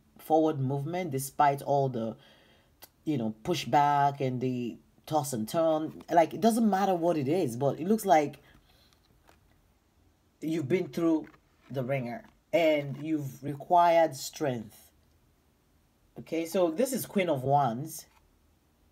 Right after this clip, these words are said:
and it's a, it's a very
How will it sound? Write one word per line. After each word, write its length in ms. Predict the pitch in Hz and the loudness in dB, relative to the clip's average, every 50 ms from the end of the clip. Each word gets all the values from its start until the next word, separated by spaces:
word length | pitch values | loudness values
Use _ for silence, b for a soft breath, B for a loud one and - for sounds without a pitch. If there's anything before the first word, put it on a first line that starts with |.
| _ _ _ _ _ _ _ _ - | _ _ _ _ _ _ _ _ -2
and 600 | 160 180 185 180 170 165 165 160 160 160 160 - - | -2 0 0 0 0 2 2 2 0 -2 -4 -4 -2
it's 220 | 185 208 - - | -2 -2 0 2
a, 140 | 214 196 - | 2 2 2
it's 140 | 202 - - | 0 -2 -6
a 40 | 208 | -6
very 800 | 180 165 208 240 254 262 262 262 254 247 247 254 262 - - | -4 0 2 4 4 4 2 0 -2 -2 -2 -4 -4 -8 -12